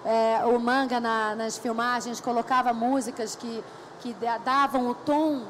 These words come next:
né, da, da concentração, do recolhimento, de você entrar naquele diapasão coletivo.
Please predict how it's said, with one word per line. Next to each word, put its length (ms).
né, 340
da, 420
da 100
concentração, 960
do 100
recolhimento, 1000
de 120
você 500
entrar 680
naquele 440
diapasão 800
coletivo. 920